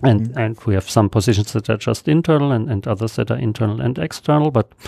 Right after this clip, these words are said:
Speaker 1: it's always a good, uh, to look at this. One can also subscribe there and say, if a job position appears on that and that level and in this and this, uh,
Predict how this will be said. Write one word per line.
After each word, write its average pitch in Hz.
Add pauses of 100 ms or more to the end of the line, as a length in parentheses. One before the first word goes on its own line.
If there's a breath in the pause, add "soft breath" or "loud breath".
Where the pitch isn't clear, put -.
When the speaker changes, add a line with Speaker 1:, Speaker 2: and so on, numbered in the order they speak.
(160 loud breath)
Speaker 1:
it's -
always 113
a 113
good, -
uh, 117
to 123
look 143
at 160
this. 151
One 117
can 113
also 104
subscribe 113
there 143
and 127
say, 117
if 127
a 120
job -
position 113
appears 135
on 117
that 110
and 107
that 101
level 127
and 110
in 107
this 110
and 107
this, -
uh, 104